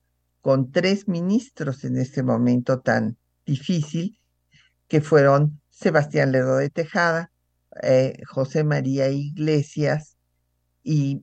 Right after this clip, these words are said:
Mejía, que era el de Guerra y Marina. Bueno, pues, eh, Sebastián Lerdo de Tejada es descendiente de una familia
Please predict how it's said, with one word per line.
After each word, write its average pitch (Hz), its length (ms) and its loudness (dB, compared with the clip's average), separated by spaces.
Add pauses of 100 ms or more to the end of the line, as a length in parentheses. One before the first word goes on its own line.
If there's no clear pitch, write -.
Mejía, 127 760 0 (1000)
que 123 220 4
era 131 220 4
el 120 200 0
de 113 120 0
Guerra 120 320 0
y 120 80 0
Marina. 98 480 -8 (800)
Bueno, 226 220 4
pues, 202 340 0
eh, 185 340 0 (100)
Sebastián 190 460 0
Lerdo 233 240 0
de 180 140 0
Tejada 131 640 0 (640)
es 185 460 -4 (560)
descendiente 143 1120 0 (800)
de 156 340 2
una 185 800 0 (240)
familia 147 1040 -2